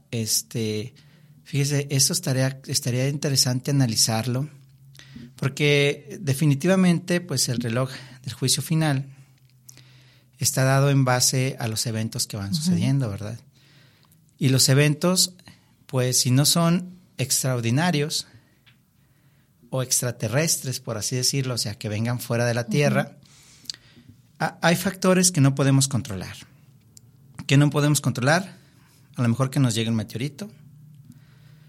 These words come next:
Speaker 1: que nos llegue la radiación de alguna explosión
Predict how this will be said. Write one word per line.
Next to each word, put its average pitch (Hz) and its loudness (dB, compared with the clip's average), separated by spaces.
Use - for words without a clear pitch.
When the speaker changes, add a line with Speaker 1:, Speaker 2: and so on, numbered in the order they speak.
Speaker 1:
que 123 -2
nos 113 2
llegue 127 0
la 131 4
radiación 113 0
de 107 -6
alguna 113 -4
explosión 170 -4